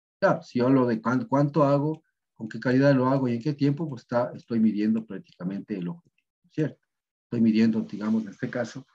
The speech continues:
el logro de los, de los, de los objetivos, porque vamos a ver, los indicadores se, se, se, se lo,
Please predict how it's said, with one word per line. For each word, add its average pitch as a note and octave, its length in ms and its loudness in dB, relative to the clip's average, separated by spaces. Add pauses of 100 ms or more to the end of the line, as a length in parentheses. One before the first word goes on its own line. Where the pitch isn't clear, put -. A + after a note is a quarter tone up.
(540)
el A2 140 -4
logro B2+ 300 4
de G2+ 80 -4
los, G2 340 -14
de G2+ 120 -10
los, F#2 260 -14
de G2 420 -14
los - 340 -14
objetivos, D3 920 4 (320)
porque B2+ 220 -4
vamos D3 300 4
a C#3 60 4
ver, G2 220 -4 (260)
los A2 200 -2
indicadores C#3+ 520 2
se, A#2 600 -6 (380)
se, A2+ 260 -4 (420)
se, G#2 460 -6 (500)
se G#2+ 360 0
lo, G2 380 -6